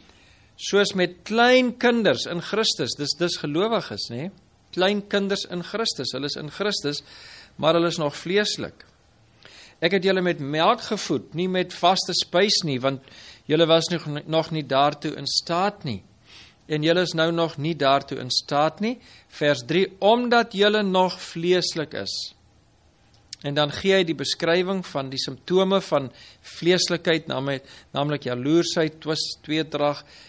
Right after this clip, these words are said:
en hy sê, "Is julle nie vleeslik nie en wandel julle nie na die mens nie?" Vers drie. Goed, kom ons gaan na Hebreërs hoofstuk vier,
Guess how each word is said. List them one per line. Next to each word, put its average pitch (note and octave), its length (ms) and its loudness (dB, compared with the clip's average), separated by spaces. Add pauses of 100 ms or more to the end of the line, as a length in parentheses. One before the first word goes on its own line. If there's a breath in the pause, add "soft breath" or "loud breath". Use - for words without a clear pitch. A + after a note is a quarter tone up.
(140 loud breath)
en B2 120 -8
hy B2+ 80 -6
sê, D3+ 340 -2
"Is F#3 200 0
julle D#3+ 200 0
nie D3 180 -4
vleeslik G3+ 640 0 (420 loud breath)
nie F3 240 -2
en C#3+ 200 -4 (100)
wandel G3 460 4
julle F3 260 2
nie F3 220 0
na E3 240 2
die D#3 180 0
mens D#3+ 640 2
nie?" B2 280 -4
Vers C3 400 -4
drie. G#2+ 220 -10 (1300 loud breath)
Goed, - 240 4
kom G3 180 0
ons G3+ 120 -2
gaan G#3+ 140 -2
na G3 100 2
Hebreërs F3 500 0
hoofstuk D#3+ 320 -8
vier, A3 540 0